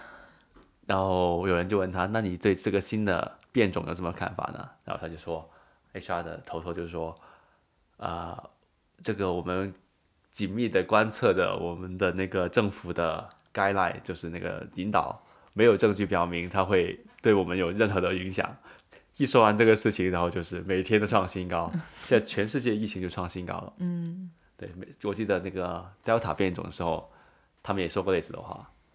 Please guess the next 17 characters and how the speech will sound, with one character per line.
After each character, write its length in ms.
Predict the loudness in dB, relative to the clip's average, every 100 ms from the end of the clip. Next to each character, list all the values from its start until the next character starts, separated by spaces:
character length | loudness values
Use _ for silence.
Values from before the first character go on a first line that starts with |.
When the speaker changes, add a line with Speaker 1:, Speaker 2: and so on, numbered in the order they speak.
| _ _ _ _
Speaker 1:
就 100 | -14
说 240 | -12 -14 -16 _ _ _ _ _ _
我 100 | -10
们 400 | -10 -10 -12 -8
没 120 | 0
有， 160 | 0 2
没 100 | 6
有 100 | 6
看 220 | 4 2
到 100 | 4
任， 220 | 4 4
任 140 | 2 0
何 240 | 0 -4
那 120 | -4
个 320 | -6 -8 -8 -14 _ _ _ _
事 180 | -14 -12
情。 240 | -12 -14